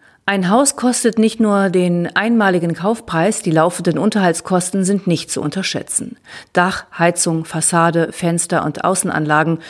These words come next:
müssen regelmäßig gewartet und repariert werden, schreibt Max Herbst von der Finanzberatung F M H auf seiner Website. Bedürfnisse. Ein Haus im Grünen mag zwar als Altersruhesitz verlockend erscheinen,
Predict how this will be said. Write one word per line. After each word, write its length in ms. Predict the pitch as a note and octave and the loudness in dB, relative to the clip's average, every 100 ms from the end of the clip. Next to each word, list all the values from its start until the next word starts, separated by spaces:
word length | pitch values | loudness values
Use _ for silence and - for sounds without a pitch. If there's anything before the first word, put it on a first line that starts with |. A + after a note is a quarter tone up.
| - - | -10 2
müssen 420 | G3 C4+ - A#3 | 4 4 2 2
regelmäßig 680 | F#3+ F#3 E3+ D#3 D3+ E3 | 4 4 2 2 0 -4
gewartet 500 | - D3 D3+ D3+ D#3 | -2 0 0 0 -6
und 260 | - D3+ - | -4 -4 -4
repariert 480 | C#3+ E3+ D#3+ C#3 - | -6 -4 -4 -8 -8
werden, 360 | - - - - - - | -10 -6 -8 -10 -14 -6
schreibt 440 | - F#3 F#3 - | 0 2 0 2
Max 320 | F3 F#3 - | 2 2 0
Herbst 420 | F3+ G#3 A3+ - | 2 2 0 -4
von 200 | - G3+ | -2 0
der 100 | F#3+ | 2
Finanzberatung 840 | F#3 G3 F3+ - E3+ D3+ D#3 D#3+ D#3+ | 2 0 0 -2 -4 -2 -2 0 -2
F 200 | D#3 - | -4 -2
M 260 | E3 D#3+ | -4 -2
H 280 | D3+ C#3+ C#3 | 0 0 0
auf 180 | C#3+ - | -4 -8
seiner 280 | - C#3 D#3+ | -6 -4 -4
Website. 720 | C3 - - A#2+ - - - _ _ _ _ _ _ _ - - - - - - | -4 -4 -6 -6 -14 -16 -20 _ _ _ _ _ _ _ -18 -18 -18 -20 -20 -2
Bedürfnisse. 840 | A3+ B3 C#4+ D4+ - E3+ C#3+ F3 - _ | 2 2 2 2 2 0 0 -4 -16 _
Ein 180 | F#3+ F#3+ | -4 0
Haus 180 | C#4 C#4 | 2 2
im 140 | A#3+ | 2
Grünen 340 | G#3 G#3 C#4 B3+ | 4 4 6 4
mag 220 | G#3 G#3+ | 2 -2
zwar 260 | - F#3 | -4 0
als 200 | - E3+ | 0 0
Altersruhesitz 920 | - G3 A#3 A3 - G3 F3 D3+ D3+ - | 0 0 0 -2 0 0 2 2 -2 -2
verlockend 480 | D#3+ E3+ A3+ G3+ | 0 2 2 -2
erscheinen, 640 | - D3 - D3+ D#3+ G#3+ | -2 -2 -2 -2 0 0